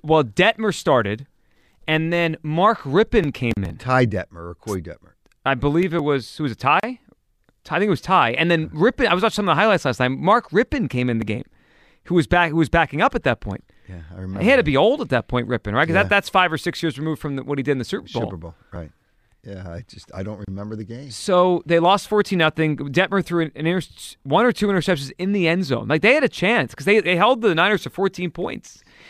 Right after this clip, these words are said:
Speaker 1: And they broke Steve Young's rib in the game. He ran for a touchdown, and he got hit hard. I forget who hit him. And he,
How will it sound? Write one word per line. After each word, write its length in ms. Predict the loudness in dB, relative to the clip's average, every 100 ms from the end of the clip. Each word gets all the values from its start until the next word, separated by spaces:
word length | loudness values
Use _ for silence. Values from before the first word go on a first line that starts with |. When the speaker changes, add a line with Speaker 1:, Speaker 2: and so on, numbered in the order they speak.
| -4
Speaker 1:
And 160 | 2 4
they 100 | 4
broke 360 | 4 4 4
Steve 300 | 0 -2 0
Young's 340 | 2 0 0 2
rib 200 | 2 2
in 120 | 0
the 80 | 0
game. 400 | -2 -4 -8 -12
He 100 | -6
ran 240 | 0 0
for 140 | 0 -2
a 20 |
touchdown, 460 | 0 -2 0 0 2
and 80 |
he 80 | 2
got 140 | 0 0
hit 120 | -2
hard. 280 | 2 4 4
I 60 |
forget 200 | 2 -2
who 120 | 0 0
hit 140 | 2
him. 200 | 0 -4 _ _ _ _
And 160 | 0 2
he, 160 | 2